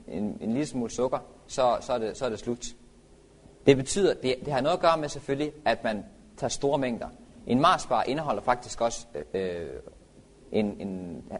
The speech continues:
tres eller halvtreds gram sukker. Så, øhm, men det skal jo ikke alt, alt sammen handle om sukker i dag. Men det her, det er bare, det er bare for at vise, at det er nogle gange lidt, lidt, øh, lidt, øh, lidt ubehageligt at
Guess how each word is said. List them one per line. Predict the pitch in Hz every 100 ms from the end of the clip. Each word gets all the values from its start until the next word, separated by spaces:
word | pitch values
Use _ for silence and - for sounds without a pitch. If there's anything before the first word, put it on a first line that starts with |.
| -
tres | - 143 147 - - - - - -
eller | 95 90
halvtreds | 98 - 127 -
gram | - 104 -
sukker. | - 98 95 - - - - - - - -
Så, | - 104 98
øhm, | 95 92 90 87 - - _ - - - - -
men | 101 92 -
det |
skal | 104 117
jo |
ikke | 127
alt, | 117 -
alt | 101 104
sammen | 92
handle | 92 92
om | 87
sukker | 101 101
i |
dag. | 78 76 - - -
Men | 120 139
det |
her, | 220
det | 190
er | 190
bare, | 202 175 -
det | 160
er |
bare | 175 180
for | 170
at | 139
vise, | 170 185 - - - - -
at | 120 - - - - - - - -
det | 143
er |
nogle | 160 180
gange | 165
lidt, | 180 - -
lidt, | 135 151 -
øh, | 127 120 117 - -
lidt, | 127 135 123
øh, | 113 104 98 90 69 - - - - - - - - - - -
lidt | 139
ubehageligt | 151 131 143 - - - - -
at | 95